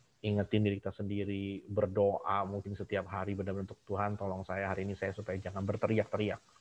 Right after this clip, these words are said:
Kalau saya marah, tolong saya, ingetin saya." Dan cuma untuk mengingatnya.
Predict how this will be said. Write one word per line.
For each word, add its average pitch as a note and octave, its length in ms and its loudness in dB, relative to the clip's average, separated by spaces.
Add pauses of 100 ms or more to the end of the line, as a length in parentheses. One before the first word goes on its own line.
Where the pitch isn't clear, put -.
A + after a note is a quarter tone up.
(1040)
Kalau F#2+ 220 0
saya G#2 160 4
marah, G#2 340 4
tolong G2+ 240 0
saya, G#2 320 0 (400)
ingetin G2+ 400 -2
saya." G2 320 0 (160)
Dan G2+ 160 -4
cuma A2+ 160 4
untuk A#2+ 160 0
mengingatnya. A2 640 2